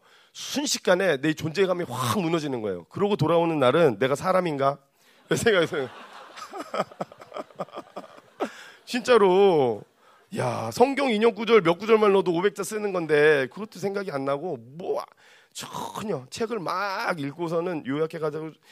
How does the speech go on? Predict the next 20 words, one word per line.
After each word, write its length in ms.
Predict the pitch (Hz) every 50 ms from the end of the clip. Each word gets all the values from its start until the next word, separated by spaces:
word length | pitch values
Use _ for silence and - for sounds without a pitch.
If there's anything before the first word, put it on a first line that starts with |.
| - _ _ _ _
딱 160 | - - -
써서 240 | - 180 180 151 165
그걸 200 | 156 135 - 151
비평하고 480 | - - 123 - 151 147 151 143 147 143
딱 140 | - 156 139
하는 160 | 165 165 160
건데 240 | 160 160 160 180 - - _ _ _ _ _ _ _ _ _
안 240 | _ - - 123 123
돼, 80 | 107 101
안 160 | 95 90 _
돼, 100 | - -
안 180 | - _ _
돼. 120 | _ _ _ _
와. 80 | _ _ _ - - _ _ _ _ _ _ _ _ _ _ _ _ _ _ _ _ _ _ _ _
그러니까 140 | _ 135 123
목사님이 400 | 107 - - 131 127 127 127 123
들어오시라고 520 | - - 107 113 107 - 117 104 95 98
한 120 | 110 131 139
거예요. 140 | 139 131 113 107 _ _ _ _ _ _ _ _ _ _ _ _ _ _ _
그래서 240 | - 104 101 - _